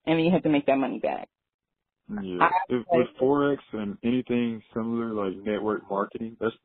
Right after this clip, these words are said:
Speaker 2: the thing. Like, so Forex in itself is, you know, uh,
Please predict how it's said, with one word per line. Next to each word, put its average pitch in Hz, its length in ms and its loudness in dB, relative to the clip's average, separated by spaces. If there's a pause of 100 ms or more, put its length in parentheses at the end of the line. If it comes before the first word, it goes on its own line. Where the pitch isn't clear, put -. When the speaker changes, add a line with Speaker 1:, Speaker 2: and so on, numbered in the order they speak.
Speaker 2:
the 104 60 -4
thing. 92 180 -6
Like, 92 220 -6
so 107 120 2 (100)
Forex 147 280 4
in 113 100 -6
itself 98 380 -4 (600)
is, 101 160 -2 (340)
you 110 140 -4
know, 95 380 -2 (260)
uh, - 340 -4